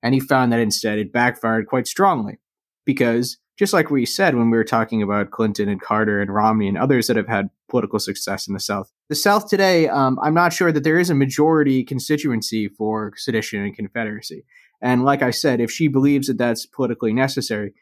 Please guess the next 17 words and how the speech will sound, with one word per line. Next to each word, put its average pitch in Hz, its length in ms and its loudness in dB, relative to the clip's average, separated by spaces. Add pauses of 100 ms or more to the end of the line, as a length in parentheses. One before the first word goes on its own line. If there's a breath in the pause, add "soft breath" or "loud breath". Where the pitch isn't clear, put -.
(200)
she's 147 260 0
probably 143 540 2
thinking 120 580 -2
more 165 240 0
poorly 175 500 2
of, 107 180 -2 (180)
of 113 260 -6
her 131 220 0
own 131 160 2
would-be 117 300 0
voters 113 400 0
than 107 120 -6
is 101 160 -6
even 107 300 -4
actually 110 580 -8 (100)
politically 95 380 -14
necessary. - 560 -12